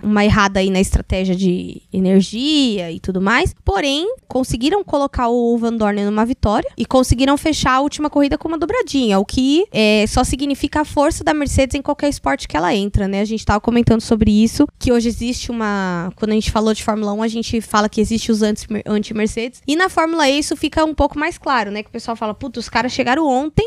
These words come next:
e já tão causando, é, em equipes que tão desde a primeira temporada, né? Jaguar, Techeetah e, enfim."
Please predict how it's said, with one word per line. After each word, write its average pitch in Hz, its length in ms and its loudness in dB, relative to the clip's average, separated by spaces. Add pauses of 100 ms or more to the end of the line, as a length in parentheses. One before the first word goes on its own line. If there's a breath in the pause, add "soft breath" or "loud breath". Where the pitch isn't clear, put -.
(140)
e 254 100 0
já 277 140 0
tão 294 300 2
causando, 320 760 0 (140)
é, 240 220 2
em 254 140 -2
equipes - 300 -6
que - 80 -6
tão 302 200 0
desde 285 220 0
a 311 40 -2
primeira 320 320 0
temporada, 277 640 2
né? 196 180 -2
Jaguar, 196 720 -2 (120)
Techeetah 208 880 2
e, 170 340 -6 (360)
enfim." 196 320 -6